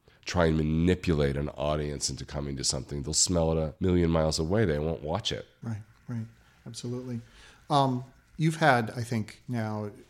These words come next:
Speaker 2: three really, like, seasons of T V that just skyrocketed into,
Speaker 1: I
Speaker 2: like,
Speaker 1: did,
Speaker 2: some
Speaker 1: I
Speaker 2: other
Speaker 1: have.
Speaker 2: level.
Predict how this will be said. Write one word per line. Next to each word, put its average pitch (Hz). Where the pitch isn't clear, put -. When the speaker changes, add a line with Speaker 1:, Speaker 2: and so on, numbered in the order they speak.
Speaker 2:
three 190
really, 135
like, 110
seasons 156
of 110
T 117
V 104
that 95
just -
skyrocketed 101
into, 95
Speaker 1:
I 101
Speaker 2:
like, 95
Speaker 1:
did, 98
Speaker 2:
some 139
Speaker 1:
I 143
Speaker 2:
other 147
Speaker 1:
have. 165
Speaker 2:
level. 156